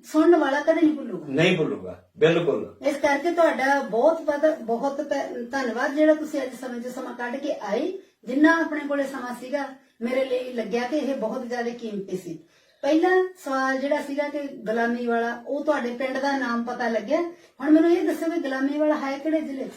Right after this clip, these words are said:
Speaker 2: ਹਾਂਜੀ, ਹਾਂਜੀ, ਇਹ ਬਿਲਕੁਲ ਦੱਸਣਾ ਬਣਦਾ। ਇਹ ਗੁਲਾਮੀ ਵਾਲਾ ਫਿਰੋਜ਼ਪੁਰ ਜ਼ਿਲ੍ਹੇ 'ਚ ਆ।
Speaker 1: ਜੀ।
Speaker 2: ਜਦੋਂ ਆਪਾਂ ਫਿਰੋਜ਼ਪੁਰੋਂ ਮੁਕਤਸਰ ਰੋਡ ਜਾਂਦੇ ਆ,
Speaker 1: ਹਾਂਜੀ।
Speaker 2: ਸਾਦਕ ਤੋਂ ਥੋੜਾ ਜਿਹਾ ਪਿੱਛੇ ਰਾਜੇ ਦਾ ਬੀੜ, ਫਰੀਦਕੋਟ ਰਾਜੇ ਦਾ ਬੀੜ ਆਉਂਦਾ।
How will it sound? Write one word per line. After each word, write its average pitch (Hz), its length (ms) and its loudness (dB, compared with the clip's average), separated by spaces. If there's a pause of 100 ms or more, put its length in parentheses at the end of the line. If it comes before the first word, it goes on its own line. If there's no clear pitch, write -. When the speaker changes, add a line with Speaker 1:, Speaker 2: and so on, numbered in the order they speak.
(200)
Speaker 2:
ਹਾਂਜੀ, 185 200 6
ਹਾਂਜੀ, 160 180 6
ਇਹ 160 220 4
ਬਿਲਕੁਲ 156 320 6
ਦੱਸਣਾ 147 280 4
ਬਣਦਾ। 139 500 6 (420)
ਇਹ 208 300 12
ਗੁਲਾਮੀ 175 440 8
ਵਾਲਾ 175 760 12
ਫਿਰੋਜ਼ਪੁਰ 147 360 6
ਜ਼ਿਲ੍ਹੇ 175 260 6
'ਚ 190 80 2
ਆ। 175 100 4 (260)
Speaker 1:
ਜੀ। 180 300 -6
Speaker 2:
ਜਦੋਂ 175 380 6
ਆਪਾਂ 185 440 8
ਫਿਰੋਜ਼ਪੁਰੋਂ 175 800 8
ਮੁਕਤਸਰ 170 380 6
ਰੋਡ 190 200 8
ਜਾਂਦੇ 139 320 8
ਆ, 123 80 0
Speaker 1:
ਹਾਂਜੀ। - 380 -6 (440)
Speaker 2:
ਸਾਦਕ 175 480 6
ਤੋਂ 196 140 8
ਥੋੜਾ 190 300 10
ਜਿਹਾ 196 120 12
ਪਿੱਛੇ 190 280 8
ਰਾਜੇ 170 340 10
ਦਾ 180 140 10
ਬੀੜ, 165 260 10
ਫਰੀਦਕੋਟ 175 360 6
ਰਾਜੇ 175 200 8
ਦਾ 196 100 8
ਬੀੜ 165 260 8
ਆਉਂਦਾ। 117 420 6